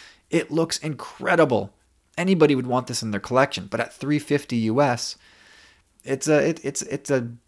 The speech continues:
bitter pill, or a steep pill to swallow. So the, the, the add-ins have to add value. And so far, in the eyes of collectors who are speaking very loudly on this, it's not. It's not adding the value. So,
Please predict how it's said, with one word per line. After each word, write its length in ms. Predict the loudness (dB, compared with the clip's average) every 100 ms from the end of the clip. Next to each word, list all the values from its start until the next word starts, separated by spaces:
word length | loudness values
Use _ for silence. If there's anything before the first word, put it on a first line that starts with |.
| _ _ _ _ _ _
bitter 220 | 4 4
pill, 180 | 4 0
or 140 | 0 0
a 100 | 0
steep 400 | -2 -2 -4 0
pill 140 | 0
to 100 | 0
swallow. 440 | 0 2 2 0 _ _ _ _ _ _ _ _ _ -12
So 160 | -2
the, 140 | 0 0
the, 340 | 0 -2 -2
the 460 | -4 -2 -2 -4 -10 -14 0
add-ins 500 | 2 4 2 -4 -8 -8
have 260 | -6 -6 -4
to 200 | -6 -2
add 180 | -2 0
value. 460 | 2 4 2 0 -10 -12
And 140 | -6
so 160 | -4 -2
far, 400 | 2 2 0 -4
in 120 | -4
the 100 | 0
eyes 200 | 0 0
of 80 | -6
collectors 540 | -4 -4 -2 -4 -6 -14 -20 _
who 100 | -4
are 60 | -4
speaking 380 | 0 -2 -2 0
very 180 | 0 2
loudly 380 | 2 2 0
on 120 | -2 -4
this, 280 | -4 -6 -12 _ _ -8
it's 200 | -4 0
not. 360 | 2 2 0 -20 -20 -20 -18
It's 140 | -6
not 220 | 0 2 2
adding 220 | -2 0
the 60 |
value. 380 | 0 2 2 -2
So, 440 | -2 2 2 2